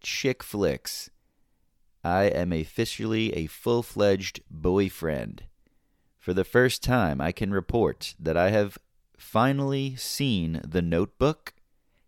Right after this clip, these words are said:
and How to Lose a Guy in Ten Days. Recently watched both of those with my girlfriend,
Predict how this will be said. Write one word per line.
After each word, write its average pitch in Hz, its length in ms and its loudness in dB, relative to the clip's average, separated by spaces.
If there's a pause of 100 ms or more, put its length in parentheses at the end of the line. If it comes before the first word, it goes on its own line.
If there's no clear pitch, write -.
(220)
and 123 600 -2 (600)
How 107 180 4
to 110 80 6
Lose 101 240 2
a 98 60 0
Guy 95 320 4
in 85 280 0
Ten 87 360 -2
Days. 64 600 -4 (920)
Recently 82 420 -2
watched 82 460 -2
both 87 240 0
of 82 80 -4
those 92 260 2
with 87 100 -8
my 85 180 -2
girlfriend, 117 680 0